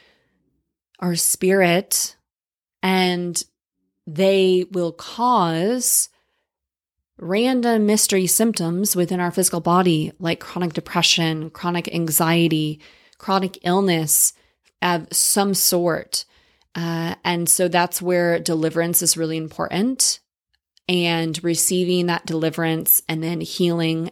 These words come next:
asking for forgiveness, really going to God. And sometimes I have literally watched, um, different reels on Instagram. I should post some of these in the show notes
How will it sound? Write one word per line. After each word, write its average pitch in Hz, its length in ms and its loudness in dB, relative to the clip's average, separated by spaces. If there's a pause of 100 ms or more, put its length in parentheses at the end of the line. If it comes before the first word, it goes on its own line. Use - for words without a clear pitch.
asking 170 460 -2
for 160 520 0 (240)
forgiveness, 165 680 -2
really 165 180 -4
going 170 320 0
to 165 140 -2
God. 160 420 -2 (420)
And 170 240 2
sometimes 190 1120 2
I 175 120 2
have 196 200 2
literally 175 360 4
watched, 156 640 0
um, 156 280 -2
different - 300 -6
reels 151 340 -2
on 165 100 -4
Instagram. 175 720 0
I 165 80 -4
should 160 240 -2
post - 520 -2
some 151 220 -2
of 143 60 -8
these 151 480 -4
in 165 340 -4
the 160 100 -6
show 160 220 0
notes - 380 -4